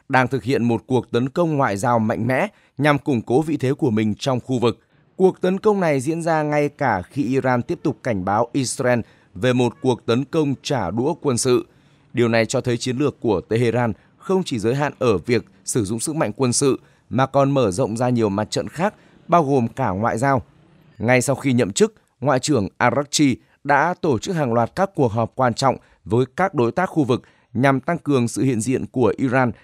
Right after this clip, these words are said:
trong các cuộc đối thoại chiến lược ở Trung Đông. Dù mới nhậm chức,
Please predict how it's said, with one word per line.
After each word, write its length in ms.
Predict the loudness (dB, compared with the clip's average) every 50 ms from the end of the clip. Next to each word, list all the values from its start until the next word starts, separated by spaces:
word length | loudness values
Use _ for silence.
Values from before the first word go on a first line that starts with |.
| _ _ _
trong 240 | -4 -2 -2 -2 0
các 200 | 0 -2 -2 0
cuộc 200 | 0 0 0 2
đối 160 | 0 0 0 0
thoại 260 | -2 -4 -4 -4 -4
chiến 220 | -4 -2 -2 0
lược 260 | 2 2 0 0 _
ở 180 | 2 2 2 0
Trung 220 | -2 -4 -4 0
Đông. 200 | 2 2 2 2 0 -4 _ _ _ _ _ _ _ _ _ _ _ _
Dù 220 | -4 -2 0 2
mới 240 | 4 4 4 4 4
nhậm 220 | 4 2 2 0
chức, 240 | 0 0 0 0